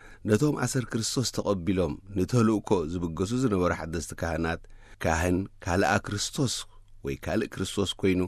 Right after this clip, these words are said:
ናይ ኢየሱስ ክርስቶስ ዝቕጽል ምዃኑ ዝገልጽ ስፍሕ ዝበለ ስብከት ኣቕሪቦም። ሊቀ ካህናት ይብሉ ቅዱስነቶም፣ ሊቀ ካህናት ናይ ሓዲስ ኪዳን ዝኾነ ክርስቶስ ንመላእ ህዝቢ እግዚኣብሔር ከም ናይ እግዚኣብሔር ካህናት እንከመልክት ፍልይ ብዝበለ ግን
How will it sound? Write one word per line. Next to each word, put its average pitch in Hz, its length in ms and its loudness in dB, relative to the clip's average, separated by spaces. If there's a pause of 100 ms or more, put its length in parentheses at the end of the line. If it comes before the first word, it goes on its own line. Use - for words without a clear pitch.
(140)
ናይ 87 220 0
ኢየሱስ 120 320 2
ክርስቶስ 104 580 -2
ዝቕጽል 92 480 -2
ምዃኑ 87 360 2
ዝገልጽ 82 460 -2
ስፍሕ - 340 -4
ዝበለ 95 280 2 (380)
ስብከት 87 400 -2
ኣቕሪቦም። 62 460 -6 (580)
ሊቀ - 240 -4
ካህናት 131 420 4
ይብሉ 104 200 0
ቅዱስነቶም፣ 95 600 0
ሊቀ 92 240 0
ካህናት 135 460 2
ናይ 117 140 2
ሓዲስ 107 400 0
ኪዳን 85 360 0
ዝኾነ 90 320 0
ክርስቶስ 95 440 -2 (440)
ንመላእ 120 460 4
ህዝቢ 98 200 2
እግዚኣብሔር 87 560 2 (140)
ከም 127 240 8
ናይ 113 160 8
እግዚኣብሔር 92 560 0
ካህናት 92 460 0 (280)
እንከመልክት 76 600 -4 (260)
ፍልይ 151 260 6
ብዝበለ 101 440 4
ግን 78 200 -4